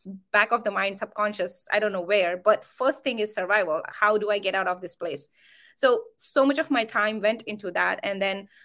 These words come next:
um, after I got out, I got educated,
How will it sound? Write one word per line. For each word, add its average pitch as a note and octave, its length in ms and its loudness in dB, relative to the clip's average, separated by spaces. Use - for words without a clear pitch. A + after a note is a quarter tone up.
um, F#3 460 -2
after C4 340 6
I G3 460 2
got G3 260 0
out, G3 420 2
I F3+ 140 -2
got F3 220 -4
educated, G3 640 -4